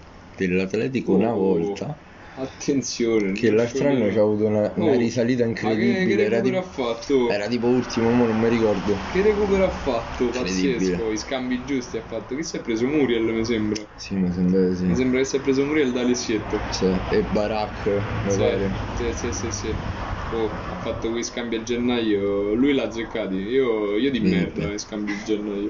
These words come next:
Speaker 1: Incredibile.
Speaker 2: Però lui l'ha azzeccati, l'hanno fatto risalire
Speaker 1: Però
Speaker 2: forte.
Speaker 1: grande Nocciolino,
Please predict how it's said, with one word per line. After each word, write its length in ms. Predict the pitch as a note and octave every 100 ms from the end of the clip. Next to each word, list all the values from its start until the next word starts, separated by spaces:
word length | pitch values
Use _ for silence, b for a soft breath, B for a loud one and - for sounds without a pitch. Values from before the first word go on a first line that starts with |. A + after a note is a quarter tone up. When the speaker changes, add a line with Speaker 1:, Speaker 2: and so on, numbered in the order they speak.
| -
Speaker 1:
Incredibile. 440 | - F#2 F2 F2 -
Speaker 2:
Però 200 | A2+ B2
lui 140 | A2+
l'ha 80 | G#2
azzeccati, 500 | G2+ G#2+ G#2 B2 G#2+
l'hanno 240 | G2 G2 G2+
fatto 260 | G2+ G2 G2+
risalire 280 | G#2 G2 G2
Speaker 1:
Però 220 | A2 G2
Speaker 2:
forte. 160 | F#2 G2
Speaker 1:
grande 220 | F#2+ F#2
Nocciolino, 920 | F#2+ - F#2 F2+ E2+ D#2 - - A2